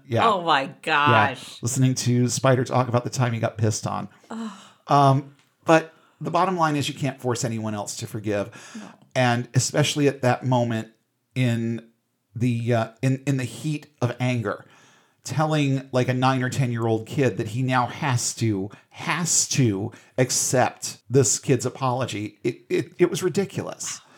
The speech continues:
Speaker 1: I learned far better lessons from this guy.
Speaker 2: Yes, I'm sure you
Speaker 1: I, I
Speaker 2: have.
Speaker 1: learned far better lessons from this person. He was, he was kind of a constant, and he was there a lot when no one else was.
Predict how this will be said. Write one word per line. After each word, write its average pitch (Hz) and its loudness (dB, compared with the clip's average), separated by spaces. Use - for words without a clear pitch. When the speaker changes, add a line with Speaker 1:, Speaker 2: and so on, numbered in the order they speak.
Speaker 1:
I 151 4
learned 247 0
far 180 0
better 139 0
lessons 104 0
from 92 -10
this 90 -8
guy. - -10
Speaker 2:
Yes, 185 0
I'm 226 2
sure - -2
you 202 0
Speaker 1:
I, 147 6
I 147 6
Speaker 2:
have. 147 2
Speaker 1:
learned 175 2
far 170 2
better 160 0
lessons 135 2
from 139 2
this 139 2
person. 135 2
He 135 0
was, 127 2
he 135 0
was 202 -2
kind 170 -4
of 156 0
a 143 0
constant, 143 -2
and 131 2
he 151 0
was 131 2
there 131 2
a 120 2
lot 117 0
when 117 -2
no 127 0
one 120 -2
else 104 -4
was. 92 -4